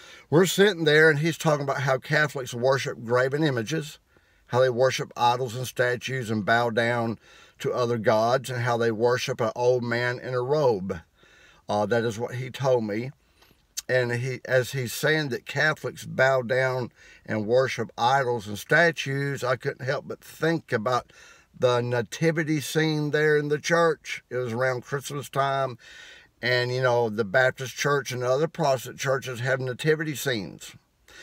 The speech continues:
And what are in those nativity scenes? Little baby Jesus, yep. Little baby Jesus on a bed of straw, wrapped in swaddling clothes, with the three wise men, the treasure chest, the angels,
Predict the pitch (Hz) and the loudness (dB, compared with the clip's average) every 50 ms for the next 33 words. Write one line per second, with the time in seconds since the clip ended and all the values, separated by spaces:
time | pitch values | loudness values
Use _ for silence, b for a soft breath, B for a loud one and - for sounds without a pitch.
0 | B B B B 131 131 123 139 147 147 147 147 151 151 147 147 147 139 117 139 | B B B B 0 2 4 4 4 4 4 4 2 2 2 2 0 0 -2 -2
1 | 147 143 - - 160 156 160 147 151 135 - - 165 160 165 165 165 165 151 120 | -4 -2 -2 -2 -2 -2 -2 -4 -6 -4 -2 0 0 2 2 2 0 0 -2 -4
2 | 117 117 120 131 135 131 143 131 139 139 143 135 147 131 127 147 151 147 123 131 | -6 -4 -2 0 0 0 0 0 0 0 0 -2 -4 -6 -4 -4 -4 -4 -4 -6
3 | 143 135 - - - 127 120 127 135 139 135 - _ B B B B B B B | -8 -8 -10 -12 -12 -10 -6 -4 -2 -2 -2 -4 _ B B B B B B B
4 | B - 117 131 147 160 160 156 156 156 165 160 143 160 156 160 151 156 147 123 | B 0 4 6 8 8 8 8 6 6 4 2 4 4 2 2 2 0 -2 -4
5 | 120 143 143 139 135 127 120 135 127 123 113 101 98 123 131 143 135 131 117 - | -4 -4 -4 -6 -6 -6 -6 -4 -4 -4 -4 -2 0 0 0 0 -2 -6 -10 -8
6 | - 120 117 120 120 117 120 117 107 107 - B B B B B B B B B | -4 -2 0 2 2 2 2 0 -2 -4 -12 B B B B B B B B B
7 | B B 113 117 127 135 147 - - 139 139 127 - - 123 120 131 139 131 139 | B B 0 2 4 4 2 0 -2 -6 -6 -6 -6 -4 -2 0 0 0 -2 -4
8 | 139 123 - - 135 131 127 127 131 120 107 127 - 113 117 - - 123 139 143 | -6 -6 -4 0 2 2 4 2 2 -2 -4 -10 -12 -12 -12 -10 -6 -4 -2 -2
9 | 143 131 127 127 131 135 135 135 117 120 139 139 139 135 135 110 - 131 135 139 | 0 0 2 4 4 4 2 2 0 -4 -4 -4 -4 -4 -4 -4 -2 -2 0 0
10 | 131 107 131 127 - - 127 139 139 135 - - 139 - - 139 139 143 147 147 | -2 -4 -6 -10 -8 -4 -2 -2 -2 -4 -4 -8 -10 -8 -8 -6 -4 -4 -4 -4
11 | 120 131 143 143 139 131 113 | -4 -4 -2 -2 -2 -4 -6